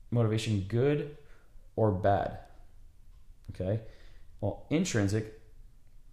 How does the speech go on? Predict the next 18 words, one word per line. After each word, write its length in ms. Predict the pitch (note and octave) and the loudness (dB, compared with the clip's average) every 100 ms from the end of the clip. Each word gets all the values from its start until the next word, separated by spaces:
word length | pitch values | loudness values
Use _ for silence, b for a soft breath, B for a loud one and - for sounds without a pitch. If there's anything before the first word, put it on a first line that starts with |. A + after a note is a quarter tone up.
| - - | -20 -4
alone 640 | G#2+ G#2+ C3 G2+ A2+ G#2+ - | 0 2 4 4 4 2 2
may 140 | A#2 | 2
not 220 | A#2 A#2 | 4 4
be 100 | A#2+ | 2
enough 320 | A2 G#2+ A2 A2 | 4 6 4 2
to 80 | |
truly 360 | G2+ - C3+ C3 | -4 -2 -2 0
find 280 | - G#2+ G#2 | 2 2 4
your 80 | G2 | 0
true 220 | - G2 | 0 -2
potential. 480 | F#2+ G2+ D#2 - - - - - - - - - - - - - b b b b b b b b b - | 0 0 -2 -6 -10 -14 -16 -16 -18 -18 -20 -20 -20 -20 -20 -20 b b b b b b b b b -6
'Cause 100 | A2+ | -4
someone 280 | - E3+ E3+ | 2 2 2
can 100 | C#3 | 2
be 180 | C3 A2+ | 2 0
super 680 | - - - G3 E3+ D#3+ D#3 | -2 -4 0 2 4 4 4
intrinsically 580 | D3 C#3 D3+ C3+ B2+ | 2 2 0 0 2
motivated. 580 | A2 A#2+ A#2+ E2 E2 - | 4 6 4 2 -4 -8